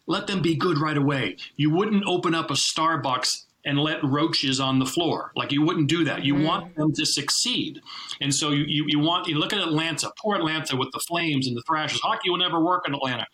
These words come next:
Speaker 1: 'cause the team sucked. They always did. And so there was no chance it was gonna work. So, uh,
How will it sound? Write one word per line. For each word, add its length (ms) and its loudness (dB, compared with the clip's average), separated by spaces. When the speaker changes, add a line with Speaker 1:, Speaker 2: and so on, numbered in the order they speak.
Speaker 1:
'cause 160 -2
the 100 -2
team 280 0
sucked. 540 -2
They 60 -2
always 520 2
did. 280 -4
And 160 2
so 100 0
there 120 2
was 120 2
no 160 2
chance 400 0
it 80 -2
was 140 -2
gonna 220 -12
work. 340 -14
So, 300 0
uh, 460 0